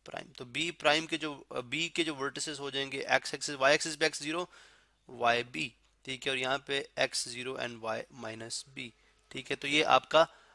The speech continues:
माइनर एक्सिस आ गया, ठीक है। अब यहाँ से लेके यहाँ तक, तक की जो लेंथ है वो सेमी मेजर एक्सिस की लेंथ है, यानी सी से लेके ए पॉइंट तक की जो लेंथ है वो सेमी मेजर एक्सिस है, सी से लेके ए प्राइम तक की जो लेंथ है वो सेमी माइनर एक्सिस है, ठीक है, सेमी माइनर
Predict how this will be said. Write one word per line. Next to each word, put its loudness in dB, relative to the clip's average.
माइनर 6
एक्सिस 0
आ 0
गया, -10
ठीक -4
है। -4
अब 10
यहाँ 6
से 2
लेके 4
यहाँ 4
तक, 2
तक 4
की -8
जो -4
लेंथ -2
है -2
वो -4
सेमी 8
मेजर 2
एक्सिस 0
की -2
लेंथ -6
है, -4
यानी -4
सी -2
से 0
लेके -2
ए 2
पॉइंट -4
तक -2
की -8
जो -6
लेंथ -2
है 0
वो -8
सेमी 0
मेजर 0
एक्सिस -2
है, 0
सी -2
से 2
लेके 2
ए 4
प्राइम 0
तक 0
की -6
जो -6
लेंथ -6
है 2
वो -4
सेमी -2
माइनर -6
एक्सिस -10
है, -18
ठीक -6
है, 2
सेमी 0
माइनर -2